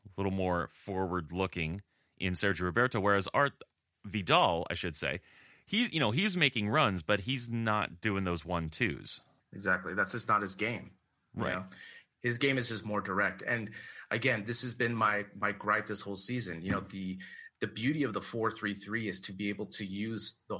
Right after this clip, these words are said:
Speaker 2: all the spaces in the field to really spread the defense out. Now, we're, like, in this weird four three three. It's not a true four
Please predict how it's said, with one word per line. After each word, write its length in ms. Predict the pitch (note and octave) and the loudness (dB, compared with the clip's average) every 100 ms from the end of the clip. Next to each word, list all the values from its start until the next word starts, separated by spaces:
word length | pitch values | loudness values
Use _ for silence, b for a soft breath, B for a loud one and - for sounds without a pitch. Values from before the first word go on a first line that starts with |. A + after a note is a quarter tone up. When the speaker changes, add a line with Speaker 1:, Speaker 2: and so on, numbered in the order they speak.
| - | -4
Speaker 2:
all 220 | - A2+ G#2+ | 0 0 2
the 100 | G#2 | 0
spaces 480 | - G#2 G2+ F#2+ | 2 0 -2 -4
in 60 | F2 | -8
the 80 | E2+ | -10
field 420 | - A#2 G#2+ E2 | -6 -4 -4 -4
to 100 | F#2+ | -8
really 280 | F2+ G#2 G#2 | -6 -6 -2
spread 400 | - - G#2 F#2+ | -2 0 0 0
the 80 | F#2 | -2
defense 500 | F#2+ F#2+ F2+ E2+ - | -6 -4 -4 -4 0
out. 260 | G#2+ D2 - B B B - | 0 0 -6 B B B -2
Now, 420 | G#2 G2+ G2 - _ - | 2 2 0 -6 _ -2
we're, 240 | A#2+ C3 | 2 4
like, 200 | A#2+ G#2+ | 2 0
in 80 | G2+ | -2
this 160 | F#2+ F#2+ | -4 -4
weird 340 | G2 G#2+ G#2 | -2 2 2
four 220 | - G#2 | 0 -2
three 240 | - G2+ F#2+ | -2 -4 -4
three. 220 | B2+ G#2 | -2 -4
It's 120 | F2+ | 0
not 160 | A#2 G#2 | 2 2
a 60 | F2+ | 0
true 240 | - B2+ | -2 -4
four 200 | A#2+ E2+ | -2 -4